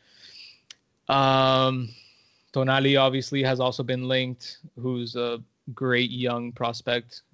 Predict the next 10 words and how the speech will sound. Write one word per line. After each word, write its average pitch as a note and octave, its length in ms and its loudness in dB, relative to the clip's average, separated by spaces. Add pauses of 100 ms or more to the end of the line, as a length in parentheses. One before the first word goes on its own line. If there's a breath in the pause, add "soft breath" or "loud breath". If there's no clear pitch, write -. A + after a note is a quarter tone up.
an B2 140 -6
Italian A#2+ 500 -6
prospect. A#2+ 640 -6 (680)
But B2 160 0
then B2 240 2
comes, A#2+ 880 -6
you C3 120 -8
know, A#2+ 220 -6
Inter B2+ 520 0
is A#2+ 380 -8